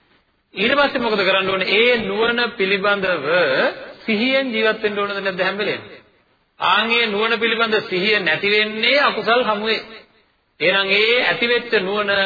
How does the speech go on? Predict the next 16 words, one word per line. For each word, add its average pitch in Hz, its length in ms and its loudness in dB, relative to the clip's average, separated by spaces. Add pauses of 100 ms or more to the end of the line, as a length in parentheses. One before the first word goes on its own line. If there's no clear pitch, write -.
(120)
නැවත 190 380 0
මෙනෙහි 202 300 -2
කර 202 180 -2
කර, 190 160 -2
මෙනෙහි 190 260 -4
කර 190 140 -2
කර, 185 160 -2
මෙනෙහි 185 260 -4
කර 185 160 -4
කර, 180 140 -2
මෙනෙහි 180 220 -4
කර 175 120 -2
කර 175 140 -2
මොකද 170 200 -4
කරන්න 208 240 -2
ඕනේ? 131 200 -10